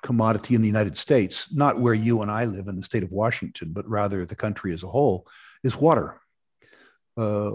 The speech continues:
water pricing and water markets are controlled by the government, which means that wa-, rather than have water flow naturally downhill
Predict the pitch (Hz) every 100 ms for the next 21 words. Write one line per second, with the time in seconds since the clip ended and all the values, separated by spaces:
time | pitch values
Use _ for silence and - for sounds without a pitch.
0 | - 135 120 123 104 - 131 123 123 110
1 | 104 117 110 101 113 113 120 - - 101
2 | - 110 101 98 85 90 143 135 76 73
3 | - 110 - 117 110 101 101 - 107 113
4 | 107 110 120 120 107 101 110 104 98 -
5 | _ 110 110 110 101 - 117 104 107 120
6 | - 101 98 110 113 92 101 82